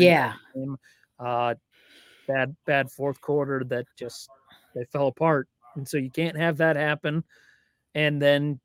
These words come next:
Speaker 2: you know, you should be able to beat Atlanta. They,
Speaker 1: Yeah.
Speaker 2: they're a mess right now. <laughs> They're trying to,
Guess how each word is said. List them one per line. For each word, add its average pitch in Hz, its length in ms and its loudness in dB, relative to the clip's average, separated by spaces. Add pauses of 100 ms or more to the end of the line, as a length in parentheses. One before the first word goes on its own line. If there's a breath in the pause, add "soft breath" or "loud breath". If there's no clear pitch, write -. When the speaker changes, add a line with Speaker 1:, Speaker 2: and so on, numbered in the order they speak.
(140)
Speaker 2:
you 151 80 -4
know, 139 180 0
you 139 180 -2
should 175 220 0
be 190 160 8
able 175 260 4
to 170 80 4
beat 180 240 6
Atlanta. 160 640 -2 (720)
They, 143 360 -2 (520)
Speaker 1:
Yeah. 160 180 0
Speaker 2:
they're 165 140 2
a - 80 2
mess 185 260 -2
right 165 200 4
now. 156 260 -4
<laughs> - 60 -18
They're 196 160 4
trying 202 300 2
to, 165 100 -2